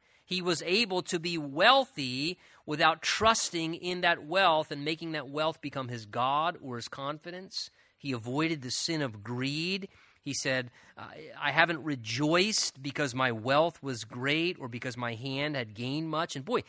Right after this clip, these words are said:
th-, that's quite an accomplishment because it's hard.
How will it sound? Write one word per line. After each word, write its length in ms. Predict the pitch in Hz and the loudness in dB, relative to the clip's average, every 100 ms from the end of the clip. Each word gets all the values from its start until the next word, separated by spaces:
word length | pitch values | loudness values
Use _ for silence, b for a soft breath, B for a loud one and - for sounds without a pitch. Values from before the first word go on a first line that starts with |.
| b b b b _ - | b b b b _ -12
th-, 120 | - | 0
that's 240 | 160 285 | 6 6
quite 260 | - 311 277 | 8 8 8
an 100 | 247 | 6
accomplishment 760 | 226 202 262 320 302 - 117 - _ _ _ _ | 2 2 2 0 -4 -4 -8 -10 _ _ _ _
because 280 | 156 196 175 | -4 0 2
it's 160 | 277 - | 0 0
hard. 600 | 226 240 302 311 85 | 4 8 10 10 6